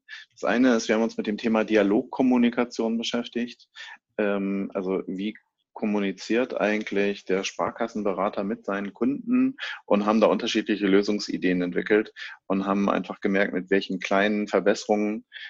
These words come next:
ähm, tatsächlich sozusagen das Wichtigste, was wir als Sparkassenorganisation haben, der Dialog mit unseren Kunden verbessert werden kann. Und das hat, ähm, da war, das war eine sehr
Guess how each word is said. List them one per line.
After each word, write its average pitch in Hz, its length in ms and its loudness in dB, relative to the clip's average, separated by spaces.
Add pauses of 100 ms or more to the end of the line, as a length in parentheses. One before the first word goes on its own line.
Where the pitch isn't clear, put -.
(240)
ähm, 98 400 4
tatsächlich 101 520 0
sozusagen 98 320 0
das 95 160 -4
Wichtigste, 110 400 -2
was 98 180 2
wir 101 60 6
als 92 160 2
Sparkassenorganisation 98 1080 -2
haben, 104 220 2
der 101 100 2
Dialog 98 460 2
mit - 160 -2
unseren 95 280 -2
Kunden - 280 -4
verbessert 92 420 -2
werden 87 220 -6
kann. - 200 -20 (720)
Und 92 60 -6
das 95 120 -4
hat, 98 200 -4
ähm, 92 340 2
da 92 140 4
war, 92 200 4 (140)
das - 220 -10
war 98 80 0
eine 98 120 -2
sehr 101 360 4